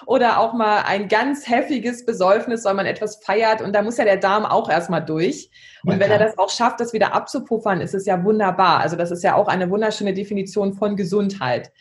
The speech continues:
Speaker 1: dass man das Ökosystem dahin bekommt, dass es auch mal Schläge oder Rückschläge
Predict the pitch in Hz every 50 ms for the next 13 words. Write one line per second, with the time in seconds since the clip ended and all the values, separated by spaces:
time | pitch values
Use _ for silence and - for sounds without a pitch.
0 | - - _ _ - 180 175 190 185 175 175 185 185 - - - 185 196 196 233
1 | 202 202 196 - - 190 185 180 180 190 214 233 226 214 208 196 202 208 196 196
2 | 190 190 196 196 208 - - - 175 180 185 180 180 - - 185 180 185 190 180
3 | 165 165 165 190 202 196 - - 185 165 160 165 165 160 156 156 160